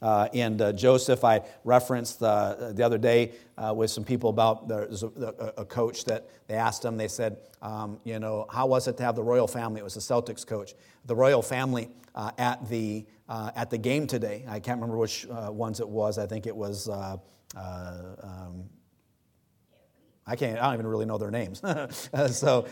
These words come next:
uh, anyways, it, uh, it was the, the Duke and Duchess or whatever. And, uh, he says, "How, uh, how, it was great." Then I think, "How do you like that?" He goes, he goes,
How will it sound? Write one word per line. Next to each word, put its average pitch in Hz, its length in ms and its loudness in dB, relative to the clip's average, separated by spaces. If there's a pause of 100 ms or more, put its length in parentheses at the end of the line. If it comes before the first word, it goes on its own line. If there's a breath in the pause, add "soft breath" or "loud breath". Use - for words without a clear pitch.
(140 loud breath)
uh, 127 220 4
anyways, 123 500 4
it, 120 220 4
uh, 110 220 2 (200 loud breath)
it 117 80 -2
was 110 260 2
the, 113 160 2
the 107 180 -2
Duke 127 280 2
and 110 120 0
Duchess 113 420 0
or 110 100 -2
whatever. 107 360 0 (260 loud breath)
And, 127 260 2
uh, 120 140 4
he 113 80 2
says, 113 160 -6
"How, 147 240 2 (160 loud breath)
uh, 135 160 -2
how, 147 260 0
it 147 140 -6
was 127 160 -2
great." 143 260 4
Then 131 140 -2
I 120 60 -2
think, 127 160 -8
"How 135 120 2
do 139 60 0
you 139 60 -2
like 135 220 2
that?" 113 140 -2
He 117 80 -6
goes, 110 280 -6 (200 soft breath)
he 123 100 -8
goes, 117 360 0